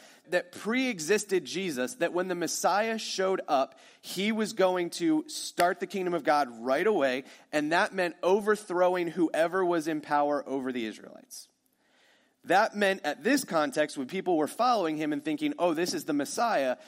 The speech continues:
they thought Rome was toast as soon as Jesus decided that they were. And so as time progresses and people are following him, "This is the Messiah, we're getting excited." In the back of their mind, what was going to happen was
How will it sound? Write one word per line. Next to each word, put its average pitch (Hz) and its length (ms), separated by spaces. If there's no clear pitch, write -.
they 220 300
thought 185 340
Rome 170 300
was 139 160
toast - 680
as 131 160
soon 175 200
as 151 100
Jesus 143 360
decided 131 520
that 104 140
they 92 100
were. 71 280
And 165 160
so 185 440
as 208 400
time 127 280
progresses 139 520
and 123 140
people 151 280
are 143 60
following 135 400
him, 139 160
"This 123 180
is 135 80
the 143 100
Messiah, 139 500
we're 131 200
getting 147 300
excited." 143 440
In 143 120
the 147 80
back 185 340
of 165 140
their 180 180
mind, 156 320
what 147 120
was 160 160
going 151 240
to 156 40
happen 156 360
was 120 240